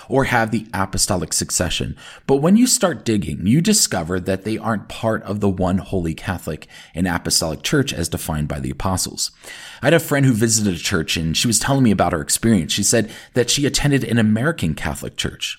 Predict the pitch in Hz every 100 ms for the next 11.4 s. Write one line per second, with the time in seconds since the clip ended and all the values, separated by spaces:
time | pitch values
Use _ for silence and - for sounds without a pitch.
0 | - 98 101 139 113 107 85 - 175 110
1 | 78 - - - - - - - 78 76
2 | 82 80 78 76 73 73 76 80 - 71
3 | 147 190 - - - 131 120 147 175 160
4 | - 123 127 123 113 139 - 226 - -
5 | 107 98 107 135 113 104 101 98 - 95
6 | 90 90 - 90 214 214 240 - - 90
7 | - - - - 98 107 87 92 92 95
8 | 80 69 151 95 71 - - 104 90 92
9 | - 82 82 80 87 - - 135 156 -
10 | - 71 78 80 80 82 - 82 - -
11 | - 98 -